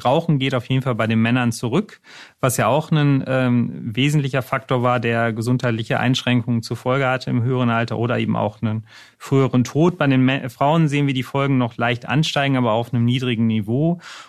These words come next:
Und auch bei anderen Aspekten, bei den Herz-Kreislauf-Erkrankungen, die ja immer noch praktisch den, die Todesursache Nummer eins sind, da sind wir ja auch vorangeschritten,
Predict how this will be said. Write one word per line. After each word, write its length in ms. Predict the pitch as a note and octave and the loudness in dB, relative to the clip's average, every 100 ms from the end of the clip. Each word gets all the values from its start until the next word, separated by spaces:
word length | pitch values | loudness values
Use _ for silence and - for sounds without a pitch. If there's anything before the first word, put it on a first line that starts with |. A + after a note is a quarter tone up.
| _ | _
Und 80 | B2+ | 0
auch 120 | C3+ | 2
bei 100 | C3+ | 2
anderen 300 | G#2+ D3+ D#3+ | 0 2 2
Aspekten, 720 | C3+ C3+ - C#3 _ C#3+ C3+ C3 | 0 -2 -2 -4 _ 0 2 2
bei 100 | A#2+ | 0
den 260 | A#2+ A#2 | 2 2
Herz-Kreislauf-Erkrankungen, 1300 | A2+ B2+ - C3+ D3+ E3+ C3 B2+ - B2+ - B2+ A#2+ | 2 -2 -2 -2 0 -2 -2 -2 0 -2 0 0 2
die 100 | A2+ | 2
ja 200 | A#2+ A2+ | 0 0
immer 220 | G#2+ C3 | 0 0
noch 320 | B2+ A2+ - _ _ _ - _ _ | 2 0 -4 _ _ _ -20 _ _
praktisch 500 | B2 A#2+ B2 - - | -6 -4 -2 -4 -2
den, 880 | B2 A#2 G#2+ G#2 - G#2+ - - - | -2 0 0 -2 -4 -6 -12 -14 -20
die 320 | _ E3+ A#2 A#2+ | _ -6 -4 2
Todesursache 680 | D3 D3 D3 C3 C3+ C#3 | 2 2 2 0 0 2
Nummer 240 | B2 A#2+ G2+ | 2 2 2
eins 300 | B2 E3 E3 | 0 0 2
sind, 400 | D3+ D3+ D3 - | 2 2 0 -6
da 320 | A#2+ B2 B2+ | -2 0 0
sind 240 | A#2 C3+ | 2 0
wir 80 | C#3+ | 0
ja 120 | A#2+ G#2+ | 0 0
auch 160 | D3+ | -2
vorangeschritten, 880 | - B2 A#2 E3+ F3 E3 D#3+ D3+ | -2 -2 2 2 0 -2 0 0